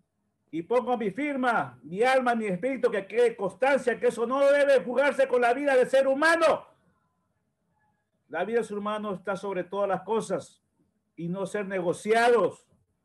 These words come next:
No ser negociados, señor presidente. Ya hago una, una moción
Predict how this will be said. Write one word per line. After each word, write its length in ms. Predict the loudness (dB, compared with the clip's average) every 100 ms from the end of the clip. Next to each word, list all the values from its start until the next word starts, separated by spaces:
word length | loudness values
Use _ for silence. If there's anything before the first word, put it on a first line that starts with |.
| _ _ _ _ _ _ _ _ _ _ _ _ _
No 200 | -2 0
ser 220 | 2 0
negociados, 500 | 2 -2 0 2 2
señor 200 | -2 -4
presidente. 760 | -4 -2 0 0 0 -6 -6 -8 _ _ _ _ _ _ _
Ya 180 | -6 -6
hago 120 | -4
una, 400 | -4 -4 -8 -12 _ _ _ _ _ _ _ _
una 240 | -6 -2 -2
moción 840 | -4 -6 2 4 6 4 0